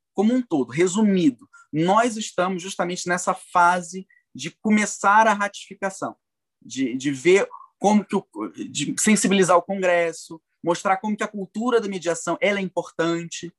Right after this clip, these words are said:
enfim, é, isso, isso que eu acho que é o, que o mais importante a gente perceber, que agora a atuação, pelo menos na minha visão, a atuação da sociedade civil, da academia, ela é muito importante.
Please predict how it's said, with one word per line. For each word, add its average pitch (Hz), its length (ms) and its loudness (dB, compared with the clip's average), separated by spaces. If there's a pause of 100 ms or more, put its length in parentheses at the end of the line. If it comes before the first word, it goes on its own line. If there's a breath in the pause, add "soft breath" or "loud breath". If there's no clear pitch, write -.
(260 soft breath)
enfim, 151 360 0 (200)
é, 139 840 4 (500)
isso, 160 240 -4
isso 170 140 0
que - 80 -2
eu 180 80 6
acho 180 160 0
que - 40 -6
é 180 40 2
o, 170 60 -4
que - 140 -10
o 170 60 -4
mais 170 220 0
importante 175 500 -6
a 156 60 -6
gente 160 240 -10
perceber, 160 480 -2
que 147 180 -8 (180 loud breath)
agora 175 440 2
a - 20 -2
atuação, 165 640 -8
pelo 131 140 -8
menos 143 180 -4
na 135 60 -2
minha 131 160 0
visão, 113 320 -4 (340 soft breath)
a 143 100 0
atuação 165 540 0
da 180 200 2
sociedade 139 560 -12
civil, 123 360 -6 (920)
da 156 260 4
academia, 120 640 2 (360)
ela 170 360 2 (220)
é 190 80 -2
muito 208 420 0
importante. - 680 -16